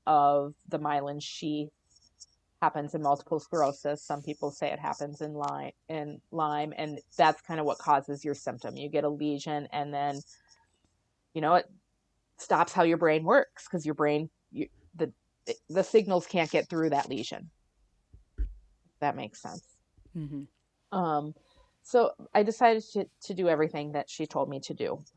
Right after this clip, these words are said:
Speaker 1: Her biggest thing was drinking distilled water. You need to drink pure, pure water, and distilled water is the only thing that gets rid of everything.
Speaker 2: Hmm.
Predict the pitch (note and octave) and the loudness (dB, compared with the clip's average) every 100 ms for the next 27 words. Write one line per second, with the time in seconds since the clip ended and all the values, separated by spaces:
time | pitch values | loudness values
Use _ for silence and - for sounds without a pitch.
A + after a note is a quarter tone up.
0 | - D#3+ D3 D3+ F3+ G3 C4+ - F#3 D#3+ | -2 2 2 2 0 2 2 4 4 4
1 | D#3+ E3 D#3+ D3+ D3 D3 E3 D3+ D#3 D3+ | 0 0 4 4 4 -2 -8 -6 -6 -6
2 | D3+ - D3 C3+ - - - - _ _ | -8 -4 -2 -2 0 -4 -4 -12 _ _
3 | _ _ _ _ D3 D3 D3 D3 D3+ C#3 | _ _ _ _ -10 -6 -4 -4 -6 -6
4 | C#3+ C#3 - - - D#3+ E3 E3 - D#3+ | -6 -6 -10 -18 -4 0 0 -2 -10 -2
5 | D#3 E3+ D3+ D3 C#3 C#3 - D3 D3 - | 0 2 4 4 2 -2 -4 -8 -8 -10
6 | - C#3+ D3 D3+ D3 D3 D3 - - D3+ | -4 -2 0 0 0 0 -4 -8 -8 -4
7 | D3+ D#3 D#3 D3+ C#3+ - C3 - C#3 C3 | -4 -6 -8 -8 -6 -4 -6 -2 -2 -2
8 | - - C#3+ C3 C#3+ - - _ _ _ | -4 -2 -2 -4 -8 -10 -14 _ _ _
9 | _ _ C#4 F#3+ | _ _ -10 -8